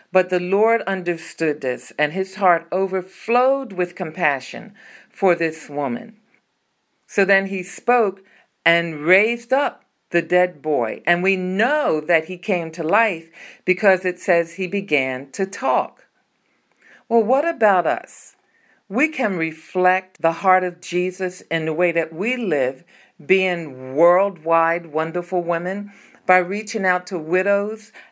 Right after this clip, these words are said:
and widowers alike. Now,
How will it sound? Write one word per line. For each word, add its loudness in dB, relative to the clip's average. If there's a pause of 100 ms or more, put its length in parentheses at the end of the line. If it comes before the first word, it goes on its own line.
and -2
widowers 0 (100)
alike. -4 (800)
Now, 2